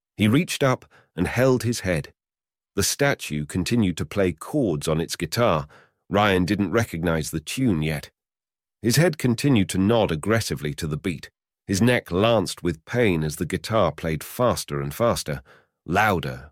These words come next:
and louder. As the music rose louder and louder and the tempo increased, his head nodded more and more aggressively.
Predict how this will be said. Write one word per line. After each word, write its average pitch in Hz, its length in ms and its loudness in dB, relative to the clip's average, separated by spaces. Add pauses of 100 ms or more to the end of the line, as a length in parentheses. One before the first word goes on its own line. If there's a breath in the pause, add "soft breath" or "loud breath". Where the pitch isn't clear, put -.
and 76 160 -4
louder. 80 420 -2 (840)
As 95 120 -2
the 113 80 4
music 120 360 4
rose 98 380 2
louder 95 400 4
and 82 160 2
louder 90 440 2
and 90 140 -2
the 85 60 -4
tempo 107 440 0
increased, 82 540 -2 (380 loud breath)
his 110 160 0
head 135 240 2
nodded 110 400 4
more 101 380 4
and 92 120 2
more 113 280 4
aggressively. 85 640 0